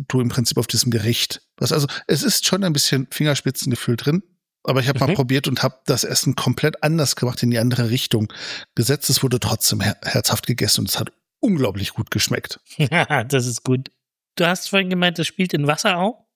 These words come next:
Speaker 1: Ja.
Speaker 2: Konntest du denn schon irgendwie so zur ungefähren Größe der Map was sagen? Wie, wie, wie ist die, wie groß ist die Welt, in der man sich bewegen kann?
Speaker 1: Ich habe erst eine Handvoll Stunden gespielt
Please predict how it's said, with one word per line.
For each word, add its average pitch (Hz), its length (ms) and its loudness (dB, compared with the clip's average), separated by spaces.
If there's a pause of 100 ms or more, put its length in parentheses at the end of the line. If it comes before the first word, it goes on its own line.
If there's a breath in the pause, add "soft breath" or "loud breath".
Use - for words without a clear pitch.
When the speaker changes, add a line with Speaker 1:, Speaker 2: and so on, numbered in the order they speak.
(160)
Speaker 1:
Ja. 127 480 0 (240)
Speaker 2:
Konntest 170 340 -2
du 180 60 0
denn 165 160 2
schon 170 360 0
irgendwie 170 280 2
so 156 160 0
zur 151 300 0 (140)
ungefähren 175 520 0
Größe 160 380 0
der 151 160 2
Map 147 340 -2 (300)
was 160 240 0
sagen? 147 500 2
Wie, 147 320 2
wie, 147 200 2 (360)
wie 151 200 2
ist - 200 -2
die, 143 240 2
wie 143 80 0
groß 139 280 2
ist - 180 -4
die 139 100 2
Welt, 139 300 0
in 143 100 0
der 135 100 2
man 131 140 2
sich - 380 -6 (420)
bewegen 135 400 2
kann? 135 320 -2 (100)
Speaker 1:
Ich - 260 0
habe 151 520 2
erst - 720 0 (320)
eine 143 240 2
Handvoll 123 600 2 (180)
Stunden 135 500 0
gespielt 110 720 -2